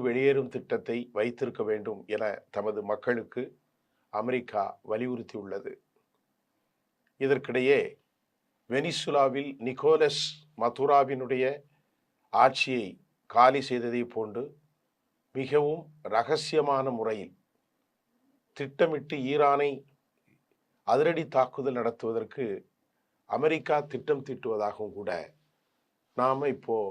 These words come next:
சர்வதேச அளவுல சில செய்திகள்ல பல செய்திகள் பார்க்கப்படுகிறது. குறிப்பாக ஈரானில் பயன்படுத்தப்படுவதற்கான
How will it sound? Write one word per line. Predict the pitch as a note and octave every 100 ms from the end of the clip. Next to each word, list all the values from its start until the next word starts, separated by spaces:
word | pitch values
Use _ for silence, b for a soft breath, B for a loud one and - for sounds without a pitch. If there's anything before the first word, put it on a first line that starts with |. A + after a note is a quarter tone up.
| - _ -
சர்வதேச | B2 C3 C#3 C3+ C3+ G2
அளவுல | G2+ G#2 C3 - _ _ _ _ _ _ _ _ -
சில | - D#3 E3+
செய்திகள்ல | - C3+ B2 A2+ A2 C#3+ -
பல | G#2+ A2+
செய்திகள் | - G#2+ G#2 A#2 A#2 _ -
பார்க்கப்படுகிறது. | F2+ - F#2 - - - D#2+ - _ _ _ _ _ _ _ _ _ _ _ _
குறிப்பாக | - B2 C3 - G#2+ - A2 F2+ G#2+ - _ _ _ _ _ -
ஈரானில் | B2 C#3 D#3 E3+ E3+ E3
பயன்படுத்தப்படுவதற்கான | B2+ C#3 C#3+ C3+ C3+ C3+ - A#2 A#2 A#2 A#2 - G#2